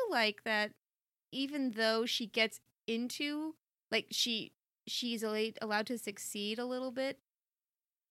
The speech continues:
because, just by virtue of being the wife of Jonathan Brisby, in the end, it's her making the choices. She is the one who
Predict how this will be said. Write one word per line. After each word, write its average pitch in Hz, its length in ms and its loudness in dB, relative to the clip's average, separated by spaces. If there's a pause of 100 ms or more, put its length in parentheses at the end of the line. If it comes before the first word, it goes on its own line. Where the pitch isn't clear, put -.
(140)
because, 220 920 4
just 226 200 2
by 226 120 2
virtue 208 360 -2
of 196 200 -4
being 202 500 -2 (400)
the 208 100 0
wife 185 400 2
of 196 180 -10
Jonathan 175 560 0
Brisby, 214 520 -4 (1200)
in 262 120 4
the 269 160 4 (280)
end, 277 240 0 (320)
it's - 320 -2
her 285 300 2
making 226 380 0
the 196 80 -2
choices. 208 880 -4 (760)
She 247 420 2
is 233 200 2
the 214 400 0
one 202 520 0
who 220 120 -4